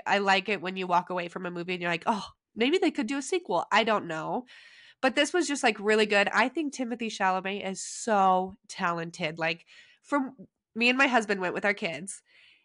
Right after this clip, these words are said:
And we both, I, like, I looked at him, like, twenty-five minutes in, and I was like, "I cannot believe that this guy did Bones and All." Like, I'm serious. Like,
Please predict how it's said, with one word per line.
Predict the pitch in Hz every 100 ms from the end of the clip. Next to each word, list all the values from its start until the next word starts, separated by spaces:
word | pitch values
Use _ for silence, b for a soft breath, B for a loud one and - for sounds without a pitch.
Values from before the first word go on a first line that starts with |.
| -
And | 233
we | 226
both, | 202 226 226
I, | 220
like, | 240 -
I | 233
looked | 220 214 240
at | 220
him, | 226 214
like, | 202 196 _ -
twenty-five | - 233 226 220 208
minutes | 202 196 -
in, | 196
and | 190
I |
was | 185
like, | 180 170 -
"I | 196
cannot | 185 220 214 220
believe | 196 190 180
that | - -
this | 175
guy | - 175
did | 170 165
Bones | 156 160
and | 160
All." | 151 107 - _
Like, | 196 214
I'm | 214
serious. | 190 - 160 127 135 147 -
Like, | 175 170